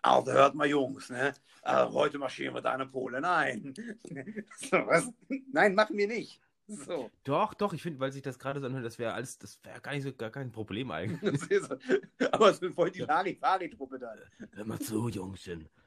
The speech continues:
Speaker 2: <laughs> Mein Junge.
Speaker 1: Mein Junge.
Speaker 2: Mein Junge. Jetzt gehen wir lecker darüber, holen uns ein paar Bierchen <laughs>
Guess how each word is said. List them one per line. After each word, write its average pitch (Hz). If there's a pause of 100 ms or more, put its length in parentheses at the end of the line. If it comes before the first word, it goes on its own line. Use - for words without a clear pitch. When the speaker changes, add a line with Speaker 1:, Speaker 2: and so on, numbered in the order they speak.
(120)
Speaker 2:
<laughs> -
Mein 123
Junge. 113
Speaker 1:
Mein 151
Junge. 123 (440)
Speaker 2:
Mein 95
Junge. 92 (400)
Jetzt -
gehen 107
wir 95
lecker 107
darüber, 107 (340)
holen 123
uns -
ein -
paar -
Bierchen 110 (520)
<laughs> 127